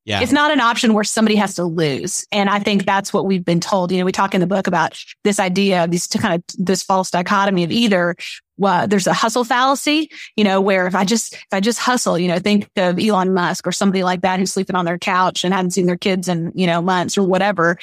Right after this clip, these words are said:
Speaker 2: Um, and, but that's the way you're gonna succeed. And, you know, in sort of more non-celebrity culture, we kinda tell ourselves,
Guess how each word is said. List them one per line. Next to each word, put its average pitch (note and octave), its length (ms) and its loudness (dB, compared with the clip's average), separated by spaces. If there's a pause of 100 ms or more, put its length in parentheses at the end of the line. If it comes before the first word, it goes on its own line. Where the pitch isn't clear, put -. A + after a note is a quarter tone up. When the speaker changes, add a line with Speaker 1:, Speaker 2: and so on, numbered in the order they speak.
(300)
Speaker 2:
Um, F3+ 400 0
and, G3 180 2
but F#3 120 -2
that's G#3+ 260 0
the G#3+ 80 2
way F#3+ 180 2
you're F#3 120 -2
gonna F#3+ 180 -2
succeed. G#3 540 0
And, F3+ 240 0
you D3+ 80 2
know, E3+ 120 2
in F3+ 140 0
sort F#3+ 200 -2
of F3 100 -6
more F3 440 2
non-celebrity F3+ 920 0
culture, F3+ 480 0
we F#3 180 -2
kinda F3 240 -2
tell F#3+ 240 -2
ourselves, F3 560 -2